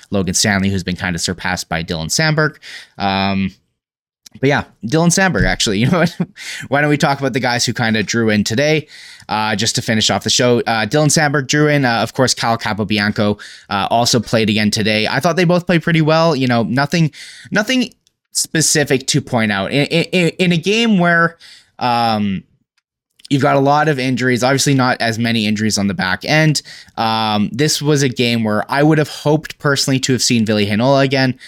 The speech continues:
uh, especially 'cause, like I said before, I thought that this was gonna be a game where, um, the Jets are gonna struggle offensively 'cause they've got so many guys out.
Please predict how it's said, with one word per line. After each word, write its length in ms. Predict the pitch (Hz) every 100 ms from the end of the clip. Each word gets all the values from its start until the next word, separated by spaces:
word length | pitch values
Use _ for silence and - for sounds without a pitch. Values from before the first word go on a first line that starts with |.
| - -
uh, 120 | 107 92
especially 400 | - 135 131 117
'cause, 180 | 123
like 140 | 113 110
I 60 |
said 260 | 107 110 95
before, 400 | 101 - 104 101
I 100 | 101
thought 260 | 113 104 101
that 120 | 87
this 180 | 104 -
was 120 | 101
gonna 160 | 98
be 80 | 98
a 80 | 95
game 260 | 98 95 95
where, 320 | 90 87 - - - _ -
um, 380 | 90 80 76
the 100 | 98
Jets 260 | 101 101 -
are 60 | 92
gonna 160 | 90
struggle 340 | - 95 90 90
offensively 580 | - 135 - 127 123
'cause 440 | 110 - 90 85 -
they've 180 | 87 80
got 140 | 78
so 160 | - 82
many 160 | 78
guys 320 | 82 80 82
out. 180 | 110 104